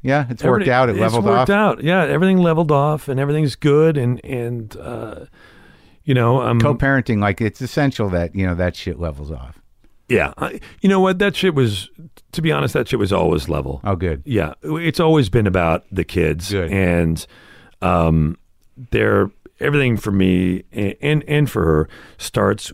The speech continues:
Speaker 2: uh, every day is, you know, the kids' happiness.
Speaker 1: Yeah.
Speaker 2: And that's it, you know, and it, that comes to work, and everybody I work with and everybody I do things with, they all know that that's first and foremost. And, um,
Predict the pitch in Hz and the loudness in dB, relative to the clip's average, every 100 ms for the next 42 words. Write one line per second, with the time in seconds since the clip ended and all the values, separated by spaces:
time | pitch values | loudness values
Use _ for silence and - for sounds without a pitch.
0 | - - 85 85 - 120 101 85 80 80 | -8 -2 -2 -2 -2 0 4 4 4 2
1 | - - - 113 101 - - 117 82 73 | -4 -10 -16 -18 -18 -20 -20 -10 -8 -8
2 | 82 78 73 69 71 67 69 90 78 87 | -8 -8 -8 -10 -10 -10 -8 -6 -4 -2
3 | 80 76 73 76 - - - - - - | -2 0 -2 -4 -10 -20 -20 -20 -20 -20
4 | _ 107 107 - 107 110 78 - 98 85 | _ -6 -4 -2 0 0 -2 -4 -2 0
5 | 110 95 101 98 98 - 101 87 - 95 | 0 -2 -2 -2 -4 -2 -4 -4 -2 0
6 | 87 95 95 90 92 92 98 98 90 80 | 4 4 4 2 0 0 2 4 4 2
7 | 90 107 - 110 101 98 87 87 90 87 | 0 0 0 0 0 -2 -2 0 0 0
8 | 78 101 104 95 90 92 98 90 90 87 | 0 -4 -2 -4 -2 0 2 4 4 4
9 | 87 87 87 85 78 87 85 82 - - | 4 4 2 2 -2 -4 -4 -6 -12 -16
10 | - - - - - - - - 110 87 | -20 -20 -20 -20 -20 -20 -20 -4 0 0
11 | 95 76 82 78 65 - - - 98 90 | -2 -4 -2 -2 -4 -10 -18 -6 -2 0
12 | 85 82 80 92 - 85 82 80 | 2 2 0 -4 -10 -6 -4 -4